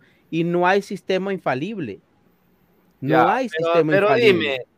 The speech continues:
Speaker 2: no hay sistema infalible. ¿Y quién es el único que trepa de esos tres, sé sincero?
Speaker 1: ¿Que trepa cómo así?
Speaker 2: Que avanza, que se
Speaker 1: No,
Speaker 2: proyecta.
Speaker 1: es que, no, es que cuando tú tienes
Speaker 2: No, no,
Speaker 1: una
Speaker 2: no es
Speaker 1: línea
Speaker 2: de
Speaker 1: de tres,
Speaker 2: que,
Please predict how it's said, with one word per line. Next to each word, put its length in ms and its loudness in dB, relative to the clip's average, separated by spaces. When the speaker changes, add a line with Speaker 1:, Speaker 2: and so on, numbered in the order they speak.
Speaker 2:
no 100 -6
hay 120 -4
sistema 260 -6
infalible. 480 -2
¿Y 120 -8
quién 180 0
es 120 0
el 120 -2
único 280 -2
que 120 0
trepa 320 2
de 60 4
esos 180 -6
tres, 260 -2
sé 260 -8
sincero? 460 -4
Speaker 1:
¿Que 120 -2
trepa 360 0
cómo 200 -6
así? 300 -8
Speaker 2:
Que 100 -4
avanza, 520 2
que 100 -8
se 100 -10
Speaker 1:
No, 40 -18
Speaker 2:
proyecta. 340 4
Speaker 1:
es 140 2
que, 240 -4
no, 320 0
es 100 -4
que 240 -4
cuando 340 -2
tú 140 -10
tienes 220 -2
Speaker 2:
No, 60 2
no, 60 0
Speaker 1:
una 140 0
Speaker 2:
no 100 -2
es 60 0
Speaker 1:
línea 100 -2
Speaker 2:
de 60 4
Speaker 1:
de 80 2
tres, 140 -2
Speaker 2:
que, 240 2